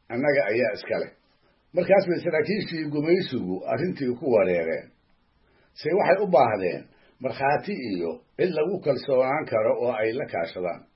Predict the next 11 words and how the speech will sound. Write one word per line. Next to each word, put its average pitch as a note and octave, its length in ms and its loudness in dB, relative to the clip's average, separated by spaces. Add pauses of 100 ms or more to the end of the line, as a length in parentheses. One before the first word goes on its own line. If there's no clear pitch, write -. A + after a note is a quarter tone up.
(420)
Dabadeedna D#3 480 4
waxaa D3+ 320 4
loo E3+ 160 4
sheegay F#2+ 400 0 (420)
in F3 140 2
geyiga G3 440 6
uu D3 140 2
wax - 160 0
kaga E3+ 220 0
nool C#3+ 300 4
yahay E2+ 360 0